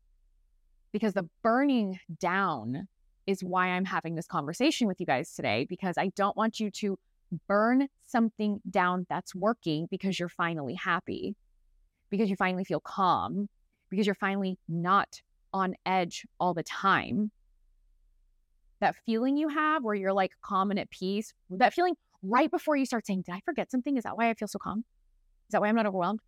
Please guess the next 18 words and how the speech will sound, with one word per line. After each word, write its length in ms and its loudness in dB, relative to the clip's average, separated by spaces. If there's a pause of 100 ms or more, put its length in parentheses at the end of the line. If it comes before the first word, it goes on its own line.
(600)
Is 40 -20
that 100 -2
why 140 4
I 40 4
have 200 -2
time 300 -4
off? 200 -2
What 80 -4
the 220 -4
fuck 200 0
did 100 -2
I 100 0
forget 340 -4
to 120 -10
do?" 320 0 (540)
Right 200 2
before 340 0
that, 260 4